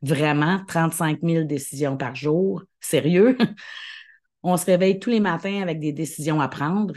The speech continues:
Qu'est-ce qu'on va porter ? Quoi manger ? Si on va au gym le matin, le midi, après le travail. Si on se lève quand l'alarme sonne ou si on décide de snoozer puis de rester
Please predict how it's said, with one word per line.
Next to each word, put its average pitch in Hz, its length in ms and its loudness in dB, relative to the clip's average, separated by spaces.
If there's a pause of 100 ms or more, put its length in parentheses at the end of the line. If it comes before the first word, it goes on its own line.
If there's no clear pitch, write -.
Qu'est-ce 147 180 -4
qu'on 139 140 -4
va 117 140 -6
porter ? 226 760 2
Quoi 143 280 -2
manger ? 147 720 2
Si 214 120 -4
on 147 140 -2
va 139 100 -4
au 139 160 -2
gym 151 220 -2
le 127 100 -2
matin, 208 480 2
le 190 120 4
midi, 151 520 -2
après 147 200 -4
le 135 60 -4
travail. 202 720 0 (460)
Si - 280 2
on 196 120 4
se - 140 -6
lève 165 380 0
quand 135 100 -2
l'alarme 123 320 -6
sonne 220 580 2
ou 190 140 -2
si 190 260 -6
on 165 60 -2
décide 147 360 -4
de 139 120 0
snoozer 156 680 -2
puis 160 120 -10
de 143 100 -4
rester 143 520 -8